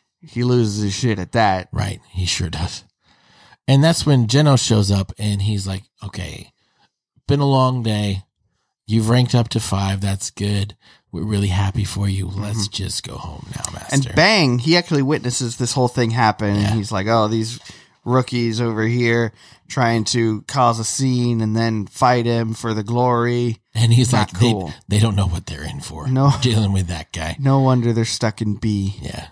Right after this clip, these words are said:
Speaker 2: and they'll never be higher.
Speaker 1: Mm-hmm.
Speaker 2: And it's interesting to see Bang and his understand-, like, immediate understanding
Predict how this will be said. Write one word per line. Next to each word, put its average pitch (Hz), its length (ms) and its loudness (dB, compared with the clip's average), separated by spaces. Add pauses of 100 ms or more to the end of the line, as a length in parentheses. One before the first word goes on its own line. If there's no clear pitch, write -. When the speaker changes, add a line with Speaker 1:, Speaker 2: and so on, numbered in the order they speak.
Speaker 2:
and 92 140 -6
they'll 92 160 0
never 92 440 -2
be - 180 -14
higher. 90 500 -6 (200)
Speaker 1:
Mm-hmm. 107 280 -4
Speaker 2:
And 147 200 4
it's 160 200 -4 (220)
interesting 202 540 2
to 135 80 0
see 131 340 0
Bang 92 480 -8 (320)
and 101 160 0
his 104 360 2 (200)
understand-, 117 640 0
like, 110 140 0
immediate 160 500 2
understanding 98 760 -2